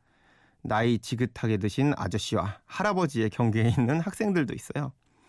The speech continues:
학교의 과정은 이러한 다양한 학생들을 기본기부터 다시 가르쳐주기에 잘 짜여 있습니다. 기본적인 칼 다루는 법과 조리법은 물론이고 음식 위생, 재료학,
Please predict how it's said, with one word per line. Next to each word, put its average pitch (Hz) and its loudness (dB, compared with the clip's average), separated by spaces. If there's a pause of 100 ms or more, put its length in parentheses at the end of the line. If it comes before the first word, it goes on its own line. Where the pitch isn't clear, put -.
(680)
학교의 226 0
과정은 151 2
이러한 131 2
다양한 131 0
학생들을 165 0
기본기부터 135 0
다시 - -8
가르쳐주기에 117 -2
잘 107 -2
짜여 143 0
있습니다. - -8 (1160)
기본적인 170 2
칼 240 0
다루는 135 2
법과 147 0
조리법은 139 0
물론이고 110 0 (500)
음식 143 2
위생, 113 2 (220)
재료학, 117 0